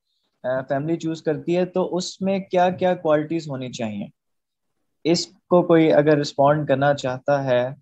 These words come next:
तो please अपना hand raise कीजिए कि वो क्या qualities होती हैं जिसे देखकर हम, हम उसको बुनियाद बना सकते हैं कि ये, ये जो life partners होंगे, ये एक अच्छे life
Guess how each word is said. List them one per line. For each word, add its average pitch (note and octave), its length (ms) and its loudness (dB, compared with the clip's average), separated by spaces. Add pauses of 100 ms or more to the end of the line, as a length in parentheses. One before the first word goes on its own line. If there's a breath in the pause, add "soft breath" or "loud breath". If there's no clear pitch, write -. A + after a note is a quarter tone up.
तो - 60 -12
please C#3 320 -4
अपना C3 220 -2
hand B2+ 300 -2
raise A#2 240 -4
कीजिए A#2 400 -6 (600)
कि C3+ 240 4
वो C#3 160 2
क्या E3+ 260 4
qualities D#3 680 2
होती D3+ 420 -4
हैं C3+ 380 -4 (280)
जिसे C#3 360 -2
देखकर C3+ 680 0
हम, C3+ 340 -6 (100)
हम C3+ 260 -4
उसको C3+ 300 -4
बुनियाद B2+ 400 4
बना B2 300 2
सकते B2 340 -6
हैं A#2+ 320 -2 (580)
कि C3 80 -4
ये, C#3+ 720 0
ये B2+ 240 -6
जो B2 500 0
life B2+ 340 0
partners C3 440 -2
होंगे, A#2 380 0
ये A#2 300 0
एक A#2 140 -4
अच्छे A#2+ 220 -6
life A2+ 240 -4